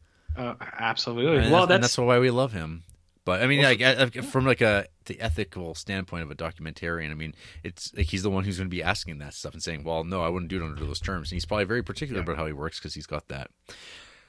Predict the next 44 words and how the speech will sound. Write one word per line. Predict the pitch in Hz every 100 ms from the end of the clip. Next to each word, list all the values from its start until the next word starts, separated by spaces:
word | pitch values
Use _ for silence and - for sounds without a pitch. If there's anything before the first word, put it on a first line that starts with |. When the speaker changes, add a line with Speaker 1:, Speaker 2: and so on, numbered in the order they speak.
| _ -
Speaker 1:
Right. | 95 - _
Speaker 2:
uh, | - 80 - 73 - _ _ _ _ - - - - -
academic | 113 95 98 90
drive | 95 92 90 82
and | 82
being | 87
like, | 80 107
"Yeah, | 90
this | 71 - -
can't | 82 82
work | 92 -
this | - -
way." | 67 71 - _ -
And | 101
it's | 92
like, | 95
Speaker 1:
Mm. | 123 104
Speaker 2:
and | 98 87
wait, | 92 90 -
but | 110 - - - -
I | 80
don't | 78
know. | 73 71 _ -
It's | -
just | 104 -
Netflix | 92 - 78 -
shit. | - 76 - _ -
<laughs> | - - 180
It's | 175
just | 156 127
Speaker 1:
Yep. | 123
Speaker 2:
like, | 110 - _ - - -
I, | 127 -
there's | 143 151
actually | 202 247
someone | - 131 139
who | 123
did | 110 101
a |
really | 95 107 101
interesting | 95 98 98 85
breakdown | 85 92 107 101 101 107
of, | 98 95 92 85
um, | 85 82 80 76 73